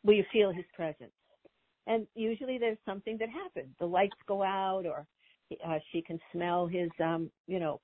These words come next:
cologne and, um, the cigar or whatever it is. Okay. And so they, they usually have these, like, after death, um, experiences that they can tell you about, but they don't understand, well, how does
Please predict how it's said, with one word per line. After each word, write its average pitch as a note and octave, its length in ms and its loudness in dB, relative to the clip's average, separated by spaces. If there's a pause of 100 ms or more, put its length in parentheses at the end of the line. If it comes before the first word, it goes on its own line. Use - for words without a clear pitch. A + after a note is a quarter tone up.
(120)
cologne F#3+ 520 4
and, E3 180 -4 (460)
um, D#3+ 340 2
the D#3+ 180 -2 (160)
cigar F#3+ 480 4
or F3+ 120 0
whatever F3+ 420 0
it F3+ 80 -4
is. F3+ 240 -2 (480)
Okay. D4 460 -2 (720)
And G#3+ 200 0 (200)
so B3 160 2
they, A#3+ 240 0 (160)
they A3+ 100 -2
usually D4+ 500 -4
have E4 180 -8
these, G3 240 -8
like, F#3 220 -6 (140)
after G#3+ 360 -4
death, G#3+ 300 0 (260)
um, F#3 400 -8 (160)
experiences B3 800 0 (440)
that G3+ 140 4
they G#3 140 6
can G3+ 240 -4
tell C#4+ 180 0
you G3+ 180 2
about, E3+ 400 2
but G3+ 120 -2
they A#3+ 140 8
don't A#3+ 180 -2
understand, G3+ 640 -4
well, F#3 240 0 (360)
how A3 120 2
does G#3+ 140 -2